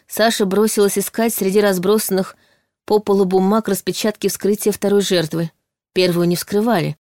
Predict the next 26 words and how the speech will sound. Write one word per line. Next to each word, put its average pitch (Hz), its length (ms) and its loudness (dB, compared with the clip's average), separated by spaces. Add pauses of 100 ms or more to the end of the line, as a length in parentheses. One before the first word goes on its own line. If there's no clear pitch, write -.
(260)
поэтому 180 440 2
группу 185 340 0
крови 208 360 2
и 180 140 0
резус-фактор 185 640 -2
старика 180 440 -2
она 202 120 2
не 208 120 2
знала. 165 420 -2 (320)
А 170 140 0
вот 262 200 2
результаты 233 580 0
анализа 208 460 2
крови, 226 360 0
найденной 190 480 2
на 180 160 2
опушке 202 400 -4
леса 190 360 0
женщины, 226 560 -2 (320)
были 208 260 2
в 160 60 0
документах. 175 720 -2 (340)
Она 170 200 0
нашла 180 380 0
нужную 180 380 2
бумагу, 165 520 -2